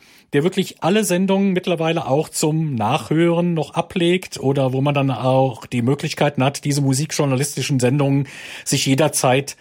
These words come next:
anzuhören. Also ich denke mal, äh, das Radio wird irgendwie, so wie man es von früher kennt, auch wieder eine Revolution erleben, allerdings nicht mehr linear, sondern tatsächlich dann in Form von nonlinearem Content,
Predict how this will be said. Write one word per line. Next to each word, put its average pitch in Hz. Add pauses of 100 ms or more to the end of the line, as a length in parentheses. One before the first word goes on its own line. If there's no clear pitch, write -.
(340)
anzuhören. 110
Also 123
ich 127
denke 147
mal, 156 (400)
äh, 147
das 131
Radio 175
wird 185 (100)
irgendwie, 196
so 151
wie 175
man 170
es 165
von 151
früher 226
kennt, 208
auch 127
wieder 170
eine 170
Revolution 139
erleben, 180
allerdings 143
nicht -
mehr 113
linear, 208 (240)
sondern 151
tatsächlich 139
dann 127
in 127
Form 117
von 135 (320)
nonlinearem 170
Content, 175